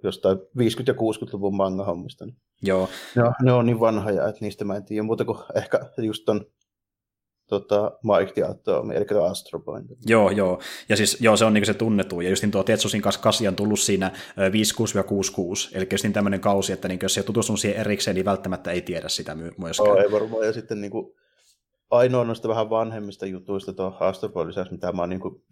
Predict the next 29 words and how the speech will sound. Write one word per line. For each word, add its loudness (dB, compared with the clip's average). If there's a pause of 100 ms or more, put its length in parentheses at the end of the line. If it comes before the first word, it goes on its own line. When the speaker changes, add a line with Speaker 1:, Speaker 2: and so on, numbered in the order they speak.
(140)
Speaker 1:
koskaan 0
nähnyt -2
niinku -6 (140)
ollenkaan 4
käytännössä, -4
niin -4
on -4 (480)
vähän -2
tota 2
superrobottikenttää, -2
niinku -6
jotain 0
Mazinger -4
ja -10
tämmöisiä. -8 (260)
Speaker 2:
Joo, 4
joo, 6
sellaista. 2 (340)
En 4
yllät-, 4
yllättynyt 4
yhtään, 4
että 4
sä 2
tiedät 2
sieltä 2
jotain 4 (260)
<laughs> 4
settiä. 0